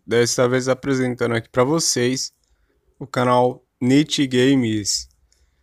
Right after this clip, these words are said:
Ele está com cinquenta nesse momento que eu estou gravando. Já sou inscrito dele com o sino ativado, ele é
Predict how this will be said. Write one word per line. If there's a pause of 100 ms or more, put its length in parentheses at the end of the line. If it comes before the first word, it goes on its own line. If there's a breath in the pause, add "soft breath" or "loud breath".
(160)
Ele
está
com
cinquenta
nesse
momento
que
eu
estou
gravando. (800)
Já
sou
inscrito
dele
com
o
sino
ativado,
ele
é